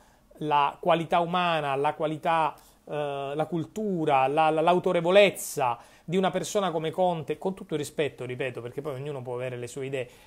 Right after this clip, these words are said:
con tutto il rispetto, rispetto a Salvini o rispetto a Giorgia Meloni o rispetto a Matteo Renzi che ne dice una al minuto o rispetto a Berlusconi che ormai peraltro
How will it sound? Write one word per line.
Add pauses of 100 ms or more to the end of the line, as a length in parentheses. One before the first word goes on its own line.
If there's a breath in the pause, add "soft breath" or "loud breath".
con
tutto
il
rispetto,
rispetto
a
Salvini (260 loud breath)
o
rispetto
a
Giorgia
Meloni
o
rispetto
a
Matteo
Renzi
che
ne
dice
una
al
minuto (240 loud breath)
o
rispetto
a
Berlusconi
che
ormai
peraltro